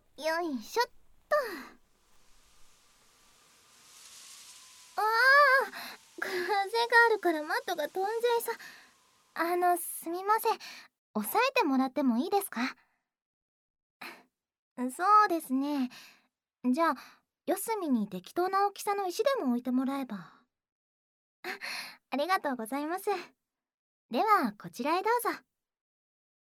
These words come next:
靴はそのままで大丈夫ですよ。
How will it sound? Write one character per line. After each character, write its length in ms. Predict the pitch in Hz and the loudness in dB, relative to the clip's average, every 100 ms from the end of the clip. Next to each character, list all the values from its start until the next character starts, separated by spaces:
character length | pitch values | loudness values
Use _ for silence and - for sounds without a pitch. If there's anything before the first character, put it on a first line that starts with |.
| - _ _ _ _ - - - _ _ - - - - _ _ - - _ _ _ - - - _ _ - - - _ - | -20 _ _ _ _ -20 -20 -20 _ _ -20 -20 -20 -20 _ _ -20 -20 _ _ _ -20 -18 -20 _ _ -20 -20 -20 _ -10
靴 260 | 302 - 440 523 480 | -8 -6 -4 0 0
は 80 | 294 | 0
そ 160 | 254 220 | 0 0
の 100 | 262 | 2
ま 120 | 294 | 2
ま 120 | 311 | 0
で 100 | 269 | -2
大 220 | 226 254 | 0 0
丈 140 | 262 320 | -2 -4
夫 100 | 285 | -6
で 120 | 202 | -8
す 140 | - | -10
よ。 120 | 196 | -8